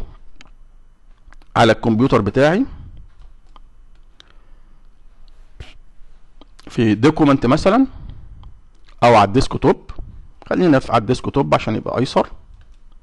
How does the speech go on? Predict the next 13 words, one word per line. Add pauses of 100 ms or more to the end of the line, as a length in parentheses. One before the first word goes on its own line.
(1500)
وانا
هسميه (220)
الاجراء (1300)
وهخليه (240)
في
المود
اللي
هو
يشتغل
على
طول (340)
كباوربوينت (760)
شو،